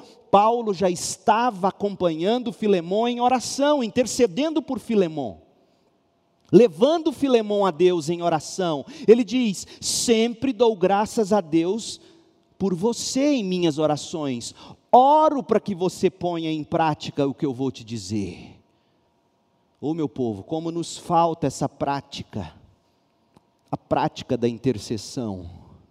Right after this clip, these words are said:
Geralmente a gente quer mudar as pessoas na força, quando não, quando não no grito, no braço, nos jeitinhos, nas técnicas, com manobras sem oração.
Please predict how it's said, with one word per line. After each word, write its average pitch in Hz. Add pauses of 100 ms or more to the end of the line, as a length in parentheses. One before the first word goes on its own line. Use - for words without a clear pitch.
(1160)
Geralmente 165
a -
gente 143
quer 156
mudar 151
as 143
pessoas 143
na 147
força, 165 (1000)
quando 170
não, 220 (100)
quando 180
não 185
no 247
grito, - (1000)
no 156
braço, - (1040)
nos 190
jeitinhos, 185
nas -
técnicas, 160
com 202
manobras 196
sem 180
oração. 160